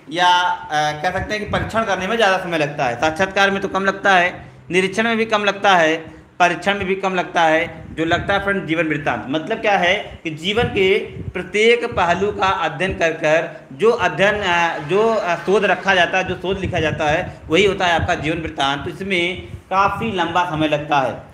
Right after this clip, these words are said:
इसलिए विकल्प नंबर सी के साथ चलेंगे। हमारा जो जवाब है वो बिल्कुल सही है।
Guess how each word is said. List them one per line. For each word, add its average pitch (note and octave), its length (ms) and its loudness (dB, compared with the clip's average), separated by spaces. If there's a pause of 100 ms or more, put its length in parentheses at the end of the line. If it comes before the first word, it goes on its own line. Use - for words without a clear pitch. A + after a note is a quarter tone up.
(180)
इसलिए E3+ 640 -2 (140)
विकल्प D#3+ 340 0
नंबर G3 240 0
सी G3 180 -2
के G3 100 -2
साथ F#3 260 0
चलेंगे। F3 360 0
हमारा E3 240 2
जो E3+ 100 -2
जवाब D#3 300 2
है E3 60 -2
वो D#3+ 80 0
बिल्कुल C#3+ 280 -4
सही A#2+ 280 -4
है। G#2 100 -10